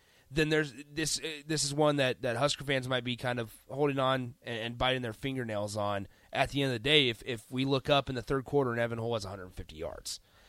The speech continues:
and so i-, it's just one of those things where if Nebraska, you don't need to ha-, now. Now once again, you don't need to have a Nebraska defense versus Kenneth Walker type game like they did last year. You don't need that.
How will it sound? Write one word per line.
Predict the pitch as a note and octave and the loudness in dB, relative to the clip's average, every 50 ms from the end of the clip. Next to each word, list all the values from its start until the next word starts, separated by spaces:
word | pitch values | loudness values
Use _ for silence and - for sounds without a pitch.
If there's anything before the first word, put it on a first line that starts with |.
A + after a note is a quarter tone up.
| - - | -16 -8
and | - C3 - | -6 -2 4
so | - F3 D#3+ C#3+ - - - - - - | 6 8 8 8 6 2 -6 -20 -10 -2
i-, | - | 0
it's | F3+ F#3 F#3 F3 - | 2 2 2 2 0
just | G#3 F3+ D#3 | -2 0 4
one | E3 F3+ F3+ | 4 6 6
of | F3 | 6
those | D#3+ - - | 4 4 2
things | D#3 E3 E3+ D3+ C#3 | 2 2 2 4 6
where | D3 C#3+ C#3 B2+ A2+ - _ _ _ _ _ _ _ _ _ _ _ _ _ _ _ - - | 6 6 6 6 4 0 _ _ _ _ _ _ _ _ _ _ _ _ _ _ _ -2 2
if | D#3+ E3 D3+ | 2 4 4
Nebraska, | D#3 D3+ C3+ D3+ D3+ F3 F#3+ - F#3+ | 4 2 4 6 6 6 4 4 0
you | F3 F3+ | 2 2
don't | G#3+ G#3+ | 4 2
need | A3 A3 | 4 2
to | G3 F3+ | 0 0
ha-, | E3+ | 2
now. | F#3 F#3+ F#3 D#3 | 2 2 2 2
Now | D#3+ E3 D#3+ D3+ | 2 2 0 2
once | C#3 C#3+ D#3 - - | 2 -2 -2 -2 -2
again, | C3+ D3 F3+ E3+ D3 - - - - - - - | 0 2 2 2 2 0 -4 -16 -20 -18 -6 2
you | D#3 F#3+ | 4 4
don't | G3 E3+ | 6 6
need | F3+ F3 | 6 4
to | D#3+ C3+ | 4 8
have | C3+ D#3+ D#3+ D#3+ D#3 C#3+ A#2 | 8 10 10 10 8 6 4
a | C#3 D3 D3 C#3+ C#3 C3+ C3 A#2+ - _ _ _ _ _ _ _ - | 4 6 6 8 6 6 4 2 -4 _ _ _ _ _ _ _ -4
Nebraska | E3 E3 D#3+ D3 D#3+ D#3+ D#3 D#3 - - D#3 | 2 2 4 8 8 8 8 8 6 0 0
defense | C3+ C#3 D3+ D3+ - - D3+ C#3+ C3 - B2+ | 0 2 0 0 2 4 2 2 2 0 0
versus | C3+ D3 C#3+ C3+ - - | 2 2 4 4 2 -2
Kenneth | - - D#3+ D#3 D3 C3 - | -2 -2 0 0 0 -2 -2
Walker | B2 C3+ C#3+ C#3+ D3+ - D3+ C3+ | 2 4 4 4 4 2 0 0
type | - - C#3 C3 G#2+ G#2 A#2 | 0 2 0 0 0 0 0
game | B2+ B2 B2+ C3 | 0 2 2 2
like | B2 A#2+ B2+ | 0 -2 -2
they | - B2+ A#2 | -2 -4 -2
did | B2+ A#2+ A2 | -2 -2 -2
last | A2 A2 C#3+ D#3+ E3 D#3 - - A2+ | 2 4 4 4 4 2 0 -2 -4
year. | F2 - - - - _ _ | -6 -6 -10 -14 -18 _ _
You | - D3 | -2 0
don't | F#3+ G#3 F3 | 0 0 2
need | G3 A#3+ C#4+ D4 F#3 | 0 0 0 2 2
that. | D3 A2+ F2 C#2 - - | 2 2 2 -2 -6 -12